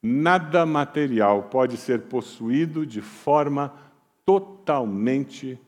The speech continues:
segura. Depositar nesta terra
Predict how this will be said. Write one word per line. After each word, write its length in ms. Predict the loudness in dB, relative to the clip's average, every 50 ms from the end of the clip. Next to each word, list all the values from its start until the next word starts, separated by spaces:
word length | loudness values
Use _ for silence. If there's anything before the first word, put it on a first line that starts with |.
| _ _
segura. 840 | _ _ -20 -14 -8 -6 -4 -4 -4 -2 -2 0 0 0 -2 -4 -8 -16 -20 _ _ _ _ _ _ _ _ _ _ _ _ _
Depositar 920 | 2 2 2 4 2 0 2 2 0 -2 0 2 4 6 6 6 4 4
nesta 640 | 2 0 0 0 0 0 -2 -4 -4 -4 -4 -4
terra 520 | -2 0 2 2 4 2 2 -2 -6 -8